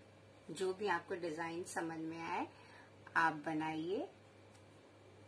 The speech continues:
Complete करिए इस design को। और ये देखिए, इसी तरह से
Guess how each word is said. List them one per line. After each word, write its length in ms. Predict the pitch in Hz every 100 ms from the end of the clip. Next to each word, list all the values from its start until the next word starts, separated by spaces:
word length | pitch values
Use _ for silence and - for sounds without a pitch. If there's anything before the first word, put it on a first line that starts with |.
| 151 - - - - - - - - - - - - - - - -
Complete 600 | 165 160 170 175 190 -
करिए 360 | 208 208 214
इस 140 | 220 -
design 420 | 220 220 214 226
को। 200 | 226 285 370 - - - - - - - - - - - - - - - - - - - - - - - - - - - - - - - - - - - - - - -
और 40 | 170
ये 120 | 180
देखिए, 400 | 196 196 330 466 - - -
इसी 200 | - 247
तरह 340 | - 190 196
से 280 | 196 370